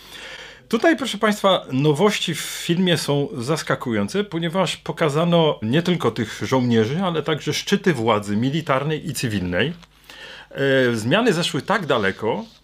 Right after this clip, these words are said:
że, uwaga, będą spoilery, proszę wybaczyć. Pierwszy spoiler, pierwszą wojnę światową przegrały Niemcy. Drugi spoiler jest taki, że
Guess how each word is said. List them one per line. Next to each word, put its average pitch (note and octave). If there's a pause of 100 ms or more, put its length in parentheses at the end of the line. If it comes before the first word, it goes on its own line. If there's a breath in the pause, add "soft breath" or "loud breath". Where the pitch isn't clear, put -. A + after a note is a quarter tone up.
(280 loud breath)
że, D3+ (120)
uwaga, D3+
będą A#2
spoilery, F#2+
proszę A#2
wybaczyć. G2 (920)
Pierwszy A2+
spoiler, G#2+ (580)
pierwszą G2+
wojnę G2+
światową F#2+ (140)
przegrały F#2+
Niemcy. F2 (640 loud breath)
Drugi A#2 (100)
spoiler G#2+ (120)
jest G2
taki, A#2+ (120)
że G#2+